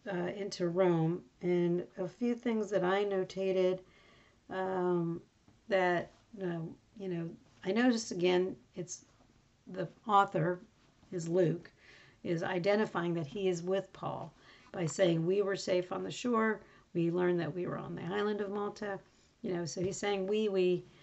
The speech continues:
and so you're, it's obvious that he is, uh, witnessing all that this is going on. So it's kind of a first account. <clears throat> And then, uh, Paul gets bitten by a snake, uh, but he's unharmed. And,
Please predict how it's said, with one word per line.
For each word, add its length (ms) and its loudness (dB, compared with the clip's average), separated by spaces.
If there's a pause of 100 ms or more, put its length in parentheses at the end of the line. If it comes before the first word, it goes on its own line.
(240)
and 300 -2
so 240 -4
you're, 300 -2 (120)
it's 160 -10
obvious 440 -4
that 120 -10
he 300 -6
is, 280 -8 (200)
uh, 260 -6 (180)
witnessing 540 -4
all 180 -4
that 140 -4
this 220 -4
is 80 -8
going 320 -6
on. 280 -8 (280)
So 180 -6
it's 140 -2
kind 200 -2
of 80 2
a 60 0
first 320 -4
account. 360 -8 (520)
<clears throat> 380 4 (640)
And 140 -2
then, 440 2
uh, 440 0 (760)
Paul 220 2
gets 240 0
bitten 340 -2
by 180 2
a 120 2
snake, 720 -4 (580)
uh, 220 -2
but 180 0
he's 160 2
unharmed. 800 0 (540)
And, 680 -2